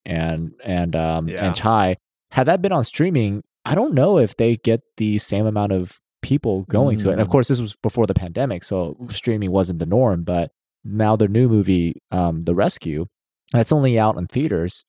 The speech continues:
Speaker 1: uh, and it will be on Disney because Disney owns, uh, National Geographic, which then, uh, owns the Rescue film. So that'll be on streaming eventually, but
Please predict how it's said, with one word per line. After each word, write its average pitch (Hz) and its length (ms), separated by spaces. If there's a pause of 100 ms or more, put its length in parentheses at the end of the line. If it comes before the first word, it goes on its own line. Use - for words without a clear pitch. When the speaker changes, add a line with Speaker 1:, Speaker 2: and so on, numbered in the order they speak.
(120)
Speaker 1:
uh, 87 380
and 104 120
it 101 80
will 120 160
be 127 120
on 98 160
Disney 110 340
because 92 400
Disney 107 420 (320)
owns, 101 680
uh, 85 340
National 104 500
Geographic, 90 680 (380)
which 98 240
then, 95 420 (340)
uh, 92 200 (100)
owns 95 500
the 87 340
Rescue 92 380
film. - 360
So - 120
that'll 107 240
be 113 160
on 98 120
streaming 87 380
eventually, 78 600
but 78 220